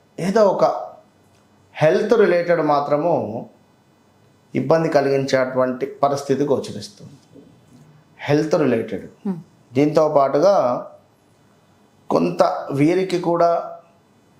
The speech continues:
Speaker 1: చేయని తప్పుకు మాటలు పడడం కానీ, అవమానాలు కానీ, కొద్ది కొద్ది అవమానాలు కానీ జరిగే ఛాన్సెస్ ఉంది. దీంతో పాటుగా తలచిన పనులు ఇప్పటి వరకు కాలేదు.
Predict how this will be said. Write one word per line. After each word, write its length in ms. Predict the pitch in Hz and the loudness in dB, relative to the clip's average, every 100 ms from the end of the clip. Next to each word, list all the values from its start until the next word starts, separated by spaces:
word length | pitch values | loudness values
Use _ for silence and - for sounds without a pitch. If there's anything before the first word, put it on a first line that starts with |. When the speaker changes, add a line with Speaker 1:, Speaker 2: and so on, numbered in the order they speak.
| _ - | _ -4
Speaker 1:
చేయని 280 | 156 165 165 | 0 0 2
తప్పుకు 320 | 160 - 160 | 0 0 -2
మాటలు 400 | 156 135 139 147 | 0 2 2 2
పడడం 380 | 139 139 143 143 | 0 0 0 0
కానీ, 300 | 135 131 127 - - _ _ _ _ _ _ _ _ - | 0 -2 -4 -10 -18 _ _ _ _ _ _ _ _ -4
అవమానాలు 600 | 123 147 156 151 143 135 | 0 2 2 2 2 2
కానీ, 280 | 127 127 127 | 2 0 -2
కొద్ది 300 | 127 123 135 | -4 -4 -2
కొద్ది 380 | 139 139 156 | -2 0 2
అవమానాలు 600 | 160 139 139 135 135 131 | 2 2 2 0 0 -2
కానీ 400 | 117 123 127 - - - _ _ _ _ _ _ _ _ _ | 0 0 0 -2 -8 -20 _ _ _ _ _ _ _ _ _
జరిగే 420 | 117 139 143 147 143 | 0 2 4 2 2
ఛాన్సెస్ 400 | 131 139 143 143 | 0 0 -2 0
ఉంది. 400 | 143 143 170 - 131 | 0 0 -2 -4 -2
దీంతో 380 | 127 139 139 143 | 0 2 2 2
పాటుగా 840 | 143 135 139 147 131 110 113 - _ 147 | 2 2 2 2 2 0 -6 -12 _ 2
తలచిన 420 | 156 170 196 190 | 2 2 2 0
పనులు 840 | 185 151 160 165 147 117 120 180 - _ _ _ _ _ _ _ _ _ _ _ _ _ - | 2 0 0 0 -2 -2 -6 -12 -16 _ _ _ _ _ _ _ _ _ _ _ _ _ -8
ఇప్పటి 300 | 123 120 190 | -4 2 2
వరకు 320 | 175 170 175 | 2 0 0
కాలేదు. 480 | 185 156 147 135 - | 2 2 2 0 -2